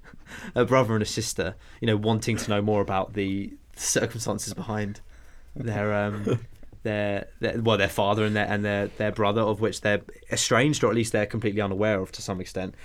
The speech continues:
Speaker 1: But, but then it also brings them in, in the circle of, of war, uh, and sort of warlords and the atrocity of war, uh, which then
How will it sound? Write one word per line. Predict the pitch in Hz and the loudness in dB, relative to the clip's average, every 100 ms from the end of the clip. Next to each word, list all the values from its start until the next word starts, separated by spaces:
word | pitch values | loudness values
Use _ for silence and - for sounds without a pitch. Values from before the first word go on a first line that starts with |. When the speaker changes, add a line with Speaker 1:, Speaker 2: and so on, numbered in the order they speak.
| - - - - | -20 -20 -20 0
Speaker 1:
But, | 135 127 | 2 4
but | 127 135 | 2 4
then | 135 | 4
it | |
also | 135 135 143 | 4 4 2
brings | 113 117 110 | 2 2 2
them | 113 | 2
in, | 110 107 107 - - - | 2 0 -4 -12 -18 -2
in | 120 | 2
the | 113 | 2
circle | - 127 113 117 110 | 2 4 2 2 0
of, | 101 - - - - - - | -2 -6 -18 -20 -20 -20 -8
of | 104 98 | -4 2
war, | 170 - - - | 2 2 0 -6
uh, | 113 104 | -2 0
and | 110 110 | 0 0
sort | 117 107 | 0 0
of | |
warlords | 110 107 101 110 131 131 | 4 4 4 4 4 2
and | 113 113 | 2 4
the | |
atrocity | 110 - 123 - - | 4 2 -2 -4 -2
of | 101 - | -2 0
war, | 101 90 104 - - - - | 0 0 -4 -8 -18 -20 -6
uh, | 113 113 | 0 2
which | 120 131 - - | 2 2 0 -4
then | 139 139 | -2 -2